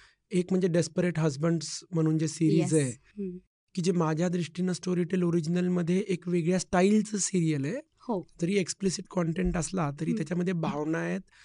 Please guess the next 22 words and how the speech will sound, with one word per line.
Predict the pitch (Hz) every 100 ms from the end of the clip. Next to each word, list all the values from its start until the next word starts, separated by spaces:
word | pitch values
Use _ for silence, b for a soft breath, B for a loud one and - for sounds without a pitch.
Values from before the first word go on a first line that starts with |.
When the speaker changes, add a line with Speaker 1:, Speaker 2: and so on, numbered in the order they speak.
| b -
Speaker 1:
आणि | 180
Speaker 2:
हम्म. | 214 170
Speaker 1:
गोष्ट | 190 208 - -
आहे | 143 - _ b b b b
Speaker 2:
हो. | 196 156
Speaker 1:
जी, | 180 208 214 233 -
अं, | 170 165 165 160 147 165 165 - _ _ _ _ -
म्हणजे | 202 -
ओरिजिनलमध्ये | 196 190 175 233 226 226
आपण | 202 214
प्रयत्न | 202 202 202 214
करतो | 208 180 208 208 -
की | 240
अशा | 165 160 202
गोष्टी | 196 - 208
असाव्यात | 185 - 190 185
की | 160 -
ज्या | 180
ऐकायला | 160 160 185 185 175
छान | - 190
वाटतील | 180 160 - 160 208 -
Speaker 2:
हम्म. | - 247